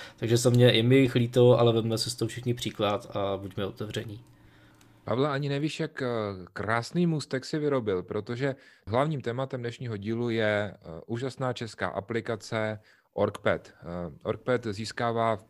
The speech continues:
Speaker 2: poslední době opravdu hodně na popularitě mezi učiteli, ale nejen mezi učiteli. Eh, je to taky vlastně téma, které nám doporučil náš posluchač, pan Patrik, ale, eh, já slyším zprava zleva pořád dotazy na Orkped.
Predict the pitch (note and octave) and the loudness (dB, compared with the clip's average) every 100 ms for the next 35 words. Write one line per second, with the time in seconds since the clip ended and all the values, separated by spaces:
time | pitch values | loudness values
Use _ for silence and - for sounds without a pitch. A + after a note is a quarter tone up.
0 | _ - G2 - A2 A2+ G#2+ G2+ G#2 G#2 | _ -10 -10 -4 -4 -4 -4 -2 0 0
1 | G#2 E2+ F#2+ G#2+ G2+ G#2+ G#2+ G2 E2+ G2+ | -2 -6 -8 -8 -4 -4 -2 -4 -2 -4
2 | G2+ A2 A2 G2+ G2+ G#2+ G2 F#2+ G#2 G2+ | -2 -4 -4 -4 -4 -2 -2 -2 -4 -4
3 | G2+ A2 - - F#2+ G2 F#2+ F#2+ G2 A#2+ | -4 -4 -8 -10 -10 -6 -4 -4 -2 -2
4 | B2 A#2+ A2 A2 A#2 B2 E2+ D2 - _ | 0 -2 -2 -6 -6 -10 -10 -10 -14 _
5 | _ - G2 G2+ G#2+ A#2 A2+ A#2+ A#2 F#2+ | _ -4 0 2 2 0 -4 -2 -4 -4
6 | G2 A2 G#2 G2+ G#2+ G#2 G2 G2 F#2 G2 | -8 -6 -4 -2 -2 -2 -2 0 0 0
7 | F#2 - G2+ G2 A2+ G2+ E2+ - F2 - | -2 -2 -4 -4 -6 -6 -6 -6 -12 -10
8 | G#2+ G#2+ - D#2 F2 E2+ A2 C#3 - - | -6 -6 -4 -6 -6 -4 -4 -4 -8 -20
9 | - - - _ - G2 G#2+ A2+ A2+ A2+ | -20 -20 -20 _ -8 -2 2 4 4 2
10 | D#2 G2 G#2 A2+ A2+ A#2 A2+ - G#2+ B2 | 0 -2 -2 2 4 4 0 -6 -8 -8
11 | A2+ - A2 A2+ A2+ G#2 E2+ F2 F2+ E2+ | -8 0 2 2 2 0 0 -4 -4 -6
12 | D#2+ F2 E2+ F2 F2 E2+ - D2 | -6 -6 -4 -6 -6 -8 -10 -12